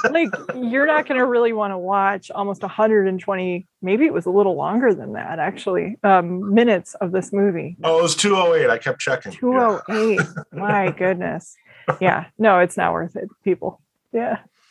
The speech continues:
Speaker 1: Unless you
Speaker 2: Barry
Speaker 1: just wanna
Speaker 2: Levinson,
Speaker 1: fast
Speaker 2: man,
Speaker 1: forward
Speaker 2: like
Speaker 1: to the virtual reality moment, but, oh, God.
Speaker 2: There was always, there was, like, the Barry Levinson Baltimore guy and then the Barry Levinson studio guy.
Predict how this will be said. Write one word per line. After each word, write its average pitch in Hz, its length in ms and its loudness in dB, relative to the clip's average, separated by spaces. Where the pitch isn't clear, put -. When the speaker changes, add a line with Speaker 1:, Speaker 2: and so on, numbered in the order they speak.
Speaker 1:
Unless 277 280 0
you 330 80 0
Speaker 2:
Barry 226 120 2
Speaker 1:
just 185 100 0
wanna 180 200 2
Speaker 2:
Levinson, 151 60 -2
Speaker 1:
fast 233 260 0
Speaker 2:
man, - 80 -2
Speaker 1:
forward 214 320 2
Speaker 2:
like 196 80 -10
Speaker 1:
to 214 80 -8
the 202 120 0
virtual 196 460 0
reality 185 500 2
moment, 185 460 -4
but, 185 200 0
oh, 226 180 -2
God. - 500 -2
Speaker 2:
There 165 80 2
was 165 100 2
always, 226 160 4
there 202 100 4
was, 190 100 2
like, 175 140 0
the 160 120 4
Barry 185 280 2
Levinson 156 580 0
Baltimore 139 560 0
guy 135 320 2
and 127 140 0
then 123 120 -2
the 117 80 -6
Barry 120 240 0
Levinson 117 540 -6
studio 123 520 2
guy. 123 460 2